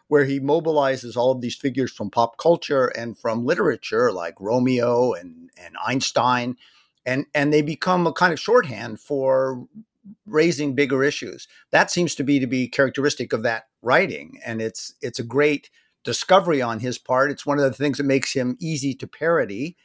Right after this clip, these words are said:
because then you can start writing your own songs and throw in references to, you know, Donald Duck and whoever you want. Um, and he abandons it, of course, i-, in nineteen sixty-seven when he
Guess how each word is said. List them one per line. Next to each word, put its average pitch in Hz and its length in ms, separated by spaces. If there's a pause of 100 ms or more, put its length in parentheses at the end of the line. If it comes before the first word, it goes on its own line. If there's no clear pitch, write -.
(300)
because 110 260
then 139 160
you 127 100
can 113 140
start 131 300
writing 131 240
your 120 160
own 170 160
songs 123 460
and 110 140
throw 131 360
in 123 160
references 120 640
to, 113 180
you 110 160
know, 107 160
Donald 107 460
Duck 113 320
and 101 300
whoever 110 280
you 104 140
want. 139 300 (520)
Um, 123 400 (500)
and 147 220
he 160 300
abandons 151 520
it, 98 160 (120)
of 127 120
course, - 460 (100)
i-, 127 240
in 131 160
nineteen 127 300
sixty-seven 117 800
when 110 140
he 113 280